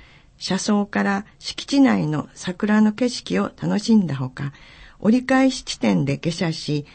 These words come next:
アイアンホース号が転車台で方向転換する様子をカメラに収める姿が多く見られました。乗車には入館料が必要です。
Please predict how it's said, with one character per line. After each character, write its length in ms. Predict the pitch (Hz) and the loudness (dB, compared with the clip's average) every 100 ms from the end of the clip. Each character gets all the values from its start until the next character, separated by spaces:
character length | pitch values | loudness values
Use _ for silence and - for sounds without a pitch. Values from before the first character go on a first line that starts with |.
| - - | -20 -8
ア 140 | - 233 | 0 4
イ 140 | 240 | 4
ア 100 | 254 | 2
ン 40 | 233 | 0
ホ 200 | 240 254 | 0 0
ー 40 | |
ス 160 | 254 233 | 2 2
号 220 | 180 160 | 2 0
が 260 | 147 147 - - _ | -2 -6 -10 -20 _
転 220 | - 226 226 | 2 4 4
車 160 | 226 | 4
台 280 | 208 214 202 | 4 4 2
で 260 | 202 202 - - _ | 0 -2 -6 -20 _
方 260 | 254 254 | 0 2
向 180 | 254 269 | 2 0
転 260 | 269 269 269 | 2 4 2
換 260 | 254 175 165 | 2 -2 -2
す 120 | 156 | -2
る 120 | 151 | -2
様 200 | 156 160 | -2 -4
子 220 | 156 147 | -6 -4
を 160 | 147 - - _ - | -6 -6 -14 _ -4
カ 120 | 220 | 2
メ 140 | 226 | 4
ラ 140 | 196 151 | 4 0
に 180 | 147 - 160 | -2 -4 -4
収 180 | 220 | 2
め 120 | 226 220 | 4 2
る 80 | |
姿 440 | 190 185 180 175 170 | 0 -2 -4 -2 -2
が 200 | 196 - | -2 -2
多 180 | 190 190 | -4 -4
く 140 | 170 | -4
見 120 | 160 147 | -4 -2
ら 100 | 156 | -4
れ 120 | 151 | -4
ま 120 | 151 | -6
し 160 | - - | -8 -12
た。 180 | - - - _ _ - - - - - | -14 -14 -18 _ _ -20 -20 -20 -20 -2
乗 200 | 233 247 | 2 2
車 160 | 262 254 | 4 4
に 140 | 220 | 4
は 220 | 175 170 - | 2 -2 2
入 240 | 214 254 | 4 4
館 260 | 262 269 233 | 4 4 4
料 220 | 165 147 | 2 -2
が 160 | 139 | -4
必 240 | 143 - 156 | -6 -6 -4
要 160 | 147 | -4
で 140 | 139 147 | -4 -8
す。 220 | - | -10